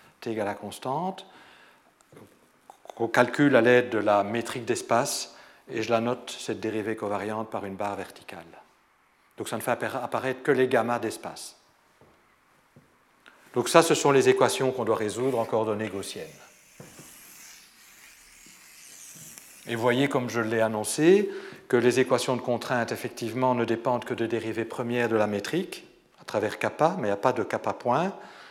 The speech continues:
Par contre, les dé-, les équations dynamiques font apparaître kappa point.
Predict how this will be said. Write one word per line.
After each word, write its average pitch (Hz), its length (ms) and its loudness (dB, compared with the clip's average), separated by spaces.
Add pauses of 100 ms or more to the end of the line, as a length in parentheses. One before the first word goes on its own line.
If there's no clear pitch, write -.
(160)
Par 107 160 -4
contre, 139 280 2
les 123 40 0
dé-, 117 300 0
les 113 160 -2
équations 117 340 -2
dynamiques 107 560 -4 (240)
font - 180 -4
apparaître 110 440 -4
kappa 104 260 -14
point. - 240 -20